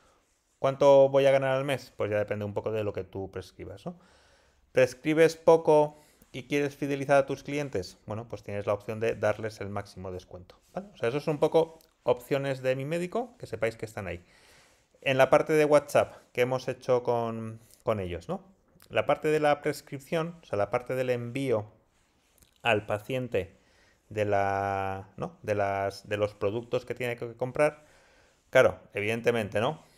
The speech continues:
Email is dead, ¿no? O sea, hay que hacerlo por otras vías.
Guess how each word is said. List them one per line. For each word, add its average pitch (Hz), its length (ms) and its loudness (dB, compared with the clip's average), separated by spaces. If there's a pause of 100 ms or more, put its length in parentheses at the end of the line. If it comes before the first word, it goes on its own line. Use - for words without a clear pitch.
(360)
Email 123 720 0
is 123 260 -4
dead, 151 300 6 (220)
¿no? 165 260 -6 (100)
O - 20 -20
sea, 104 420 0
hay 117 160 0
que 120 120 0
hacerlo 117 580 0
por 117 100 2
otras 113 320 0
vías. 151 480 0